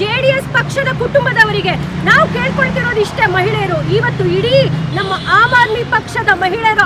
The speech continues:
ಆಕ್ರೋಶಕ್ಕೆ ಒಳಗಾಗಿದ್ದೀವಿ. ಖಂಡಿತವಾಗ್ಲೂ ಪ್ರಜ್ವಲ್ ರೇವಣ್ಣ ಅವರು ಯಾವುದೇ ಮೂಲೆಯಲ್ಲಿರ್ಲಿ, ಜರ್ಮನ್ನಲ್ಲಿರ್ಬೋದು ಅಥವಾ ಅಮೆರಿಕಲ್ಲಿರೋ ಎಲ್ಲೇ ಇರ್ಬೋದು,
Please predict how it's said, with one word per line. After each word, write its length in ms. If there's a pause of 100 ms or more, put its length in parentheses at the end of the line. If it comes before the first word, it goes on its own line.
(120)
ಆಕ್ರೋಶಕ್ಕೆ 600
ಒಳಗಾಗಿದ್ದೀವಿ. 600 (420)
ಖಂಡಿತವಾಗ್ಲೂ 680 (120)
ಪ್ರಜ್ವಲ್ 480 (100)
ರೇವಣ್ಣ 320
ಅವರು 120 (200)
ಯಾವುದೇ 380 (140)
ಮೂಲೆಯಲ್ಲಿರ್ಲಿ, 580 (380)
ಜರ್ಮನ್ನಲ್ಲಿರ್ಬೋದು 1040
ಅಥವಾ 240
ಅಮೆರಿಕಲ್ಲಿರೋ 580 (200)
ಎಲ್ಲೇ 280
ಇರ್ಬೋದು, 300